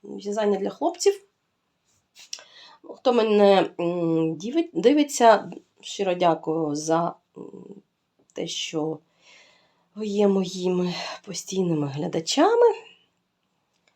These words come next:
І мої звичайні шкарпетки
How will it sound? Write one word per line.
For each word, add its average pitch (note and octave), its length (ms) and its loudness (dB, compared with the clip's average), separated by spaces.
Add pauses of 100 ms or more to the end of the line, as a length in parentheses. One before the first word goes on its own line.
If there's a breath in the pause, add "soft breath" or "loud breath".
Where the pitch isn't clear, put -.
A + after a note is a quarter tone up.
(600)
І E4 360 0 (180)
мої A#3 380 0
звичайні F#3+ 760 4
шкарпетки F4+ 840 2